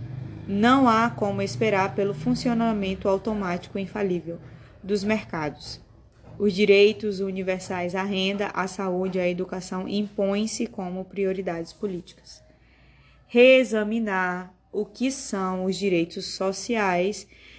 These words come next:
neste momento singular impõe-se, portanto,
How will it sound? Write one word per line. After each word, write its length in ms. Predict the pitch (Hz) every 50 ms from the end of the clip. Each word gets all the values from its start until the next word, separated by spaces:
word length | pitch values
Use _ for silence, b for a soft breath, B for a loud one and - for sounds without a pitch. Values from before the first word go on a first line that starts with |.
| B B _
neste 520 | 208 214 220 233 240 247 285 269 269 269
momento 300 | 247 226 208 202 190 -
singular 600 | - - 214 208 208 240 240 226 214 214 214 - _
impõe-se, 840 | 226 240 277 269 269 - 240 220 214 214 220 226 226 - - 240
portanto, 840 | 233 - - 262 277 269 269 - 202 180 175 185 190 - - 240 240